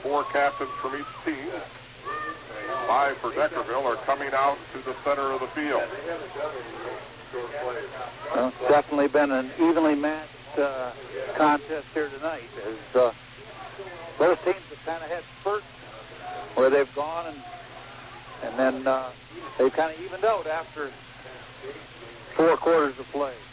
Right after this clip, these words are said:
Speaker 1: Deckerville, I think, won the toss. They're gonna defer. And, uh, Pioneers are gonna say, "Let's go to the north end." Okay.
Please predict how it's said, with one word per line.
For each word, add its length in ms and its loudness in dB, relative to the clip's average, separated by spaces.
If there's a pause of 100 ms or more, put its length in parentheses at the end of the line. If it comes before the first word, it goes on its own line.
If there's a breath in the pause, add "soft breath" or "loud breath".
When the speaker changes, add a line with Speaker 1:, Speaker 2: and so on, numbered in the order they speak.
(220)
Speaker 1:
Deckerville, 440 -8
I 40 -8
think, 200 -14 (100)
won 180 -2
the 60 -10 (120)
toss. 280 0 (840)
They're 100 -12
gonna 240 -8
defer. 540 -6 (1700)
And, 400 -10
uh, 200 -6 (420)
Pioneers 520 -2 (100)
are 80 -4
gonna 320 -2
say, 140 -2
"Let's 260 -4
go 120 2
to 80 -2
the 160 -4
north 240 2 (120)
end." 100 -2 (1800)
Okay. 560 -2